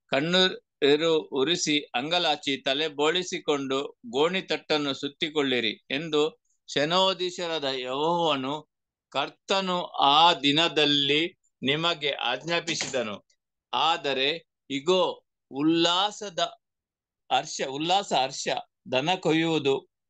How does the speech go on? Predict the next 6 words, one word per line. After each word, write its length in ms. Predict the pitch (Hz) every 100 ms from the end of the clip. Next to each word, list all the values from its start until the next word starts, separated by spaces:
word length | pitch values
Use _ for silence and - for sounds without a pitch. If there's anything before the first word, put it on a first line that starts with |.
| _ _
ಕುರಿ 300 | - 151 190
ಕಡಿಯುವುದು, 760 | 190 156 160 147 135 131 131 _ _ 131
ಮಾಂಸ 340 | 139 185 196
ತಿನ್ನುವುದು, 720 | 185 160 147 143 131 127 - _ _ _ - 123
ದ್ರಾಕ್ಷರಸ 600 | 147 185 208 185 165 170
ಕುಡಿಯುವುದು, 840 | 151 - 143 147 127 123 123 -